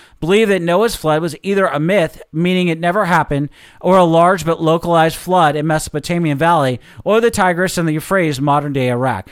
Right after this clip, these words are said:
described in exaggerated, uh, language. And yet, there are many biblical and extra-biblical lines of evidence that Noah's flood was a historical event that really happened.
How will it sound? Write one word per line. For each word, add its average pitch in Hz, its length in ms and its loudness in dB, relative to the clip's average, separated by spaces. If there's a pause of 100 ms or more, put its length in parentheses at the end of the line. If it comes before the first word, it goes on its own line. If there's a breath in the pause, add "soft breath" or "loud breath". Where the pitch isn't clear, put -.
(300 loud breath)
described 175 600 0
in 160 260 0
exaggerated, 131 880 -4 (400 soft breath)
uh, 139 80 -4
language. 127 560 -4 (160)
And 160 160 -4
yet, 196 380 2 (160 soft breath)
there 185 180 2
are 214 140 4
many 240 340 0
biblical 220 560 0
and 202 160 -2
extra-biblical 190 760 -2
lines 165 320 2
of 170 160 -4
evidence 165 420 0
that 180 160 -2
Noah's 175 340 2
flood 143 320 -2
was 156 300 0
a 165 100 -2
historical 196 580 0
event 151 340 0 (380 soft breath)
that 175 180 2
really 160 280 0
happened. 180 420 0